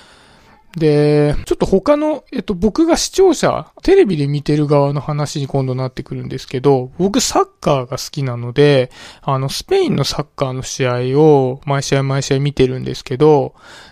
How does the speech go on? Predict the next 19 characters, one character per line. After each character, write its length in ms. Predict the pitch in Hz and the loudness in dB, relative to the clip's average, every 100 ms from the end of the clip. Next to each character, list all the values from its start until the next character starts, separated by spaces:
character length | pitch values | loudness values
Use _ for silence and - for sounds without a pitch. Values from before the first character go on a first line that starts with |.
| - | -4
で、 320 | 185 175 175 | 0 2 4
ま 120 | 190 180 | 2 2
あ、 20 | |
コ 180 | 240 247 | 2 2
ロ 120 | 180 | 2
ナ 180 | 131 127 | 0 -2
で、 340 | 127 123 - | -2 -2 -6
あ 200 | - 143 | -10 -8
の、 100 | 131 | -6
ず 140 | 131 151 | -2 -4
っ 40 | |
と 120 | 147 | -4
中 180 | - 156 | -4 -2
断 180 | 156 160 | 0 -2
し 60 | - | -2
て 100 | 156 | -4
た 140 | 131 | -4
の 140 | 120 | -4
が、 400 | 127 139 135 127 | 0 2 2 0